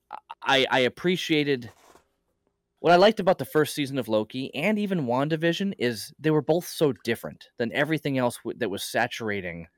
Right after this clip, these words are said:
you know, media and, and stuff that we, we get into.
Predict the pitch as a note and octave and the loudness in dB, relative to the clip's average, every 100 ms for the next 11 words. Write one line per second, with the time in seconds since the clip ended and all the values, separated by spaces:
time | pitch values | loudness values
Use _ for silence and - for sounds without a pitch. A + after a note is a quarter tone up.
0 | _ - A2+ G2 G2 A2 F#2+ F2+ E2 D#2+ | _ -6 -4 -2 -4 -6 -6 -6 -6 -8
1 | F2+ E2+ - G#2 G2+ G2+ - G2 F#2+ F2+ | -10 -12 -10 -10 -8 -8 -8 -10 -10 -12
2 | G#2+ G#2 G#2 G2+ G2+ F#2 E2 | -14 -10 -8 -8 -8 -12 -14